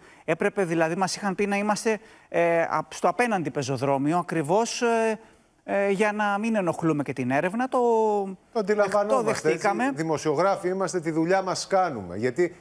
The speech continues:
Speaker 2: εγκαλούμαστε σε αυτή τη χώρα, γιατί κάνουμε τη δουλειά μας. Εγκαλούμαστε γιατί κάναμε τη δουλειά μας και γιατί, λέει, παρουσιάσαμε κάποιες φωτογραφίες οι οποίες θα μας εξηγήσεις τι είναι. Και ότι προσβάλαμε, λέει, τους ανθρώπους οι οποίοι ήταν παρόντες.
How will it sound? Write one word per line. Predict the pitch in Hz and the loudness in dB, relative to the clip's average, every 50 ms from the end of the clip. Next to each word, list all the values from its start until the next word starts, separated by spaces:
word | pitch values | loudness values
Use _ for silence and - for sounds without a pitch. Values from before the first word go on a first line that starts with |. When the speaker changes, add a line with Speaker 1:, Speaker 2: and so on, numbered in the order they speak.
| - - - | -20 -18 -2
Speaker 2:
εγκαλούμαστε | - 160 156 139 151 147 151 165 196 202 196 190 180 147 - 165 | -2 -2 2 2 2 2 4 4 2 2 2 2 0 -2 -2 -2
σε | 151 - | -2 -2
αυτή | 147 - 165 175 | -2 -2 -2 -2
τη | 151 165 | -2 -2
χώρα, | - - 180 190 196 202 | -2 2 2 2 2 2
γιατί | 190 175 180 175 - | 2 0 0 -2 -2
κάνουμε | - 196 190 190 196 202 196 | 0 0 0 0 2 0 -2
τη | 190 190 190 | 0 0 0
δουλειά | 156 170 180 180 190 190 185 170 147 | 0 0 2 2 2 2 2 0 -2
μας. | 131 101 82 - - - - - _ _ _ _ _ _ _ _ _ _ _ _ _ _ _ _ _ _ | -4 -6 -8 -10 -14 -20 -20 -20 _ _ _ _ _ _ _ _ _ _ _ _ _ _ _ _ _ _
Εγκαλούμαστε | - 139 131 160 151 156 165 190 208 208 208 196 - - 196 208 | -4 -2 0 2 0 2 2 2 2 2 0 -2 0 0 0 0
γιατί | 202 185 190 180 147 208 202 | 2 2 0 0 0 -4 -2
κάναμε | 208 190 190 196 196 202 202 202 202 | 0 0 0 0 0 -2 -2 -2 -2
τη | 190 190 | -2 -2
δουλειά | 180 160 180 180 185 190 190 185 180 170 | -2 -2 -2 0 2 2 2 2 0 -2
μας | 131 110 107 104 - | -4 -6 -8 -8 -6
και | - 151 | -4 -2
γιατί, | 143 151 147 143 208 202 180 - - - - - | 0 0 0 0 0 0 0 -2 -8 -18 -18 -6
λέει, | - 147 170 190 196 185 | 0 0 2 2 2 2
παρουσιάσαμε | 185 185 175 175 170 - 175 190 190 180 160 185 180 180 | 2 0 0 0 -2 0 0 0 0 2 -2 -4 -4 0
κάποιες | 180 185 180 180 - | -2 -2 -2 -2 -6
φωτογραφίες | 175 175 160 165 165 156 - - 214 202 175 170 | -6 -4 -2 0 0 0 0 0 0 0 0 0
οι | |
οποίες | 190 175 208 208 - | -2 0 0 -2 0
θα | - 208 | 0 -2
μας | 202 196 165 | -2 0 -2
εξηγήσεις | 202 - - 214 208 190 233 226 165 151 143 117 - | -2 -2 -2 -4 0 0 0 0 0 -2 -4 -6 -4
τι | 120 117 104 95 | -4 -4 -2 -2
είναι. | 87 78 76 73 71 - _ _ _ _ _ _ _ _ | -6 -8 -10 -14 -16 -18 _ _ _ _ _ _ _ _
Και | - 175 | -2 -2
ότι | 160 - 160 | 0 0 0
προσβάλαμε, | 175 175 170 147 135 185 208 214 214 208 180 170 170 165 | 0 0 0 2 2 2 2 2 2 2 0 0 0 0
λέει, | 170 202 208 185 | 2 2 0 0
τους | 170 - | -2 -2
ανθρώπους | 190 175 160 208 208 170 165 | -2 0 0 0 -2 0 0
οι | 185 | 0
οποίοι | 185 160 196 208 196 | -2 0 0 -2 0
ήταν | 202 196 180 | 0 -2 0
παρόντες. | - 190 180 190 196 185 143 117 104 - | 2 2 2 4 2 0 0 -4 -8 -8